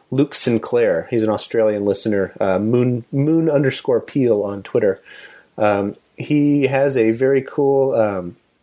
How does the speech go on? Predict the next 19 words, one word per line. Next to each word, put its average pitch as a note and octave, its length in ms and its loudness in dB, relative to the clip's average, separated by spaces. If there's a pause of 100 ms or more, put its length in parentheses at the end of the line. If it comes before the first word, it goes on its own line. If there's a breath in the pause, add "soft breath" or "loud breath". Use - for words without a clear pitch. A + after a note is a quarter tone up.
(520)
shop D3+ 480 -2
in C3 180 2
Australia C3 480 0
that G2+ 120 -6
sells C3 340 -2
Japanese A#2 520 0
goods, F#2 460 -2 (520 loud breath)
and G#2+ 140 -2
they G2+ 60 2
have G#2 120 2
a G2+ 60 0
whole B2 280 0
bunch A2+ 320 -2
of G2+ 320 0
kinda A2 260 -2
wacky, G2+ 640 0
uh, F#2+ 160 0
Japanese G#2 420 -2
stationery. D3 480 -2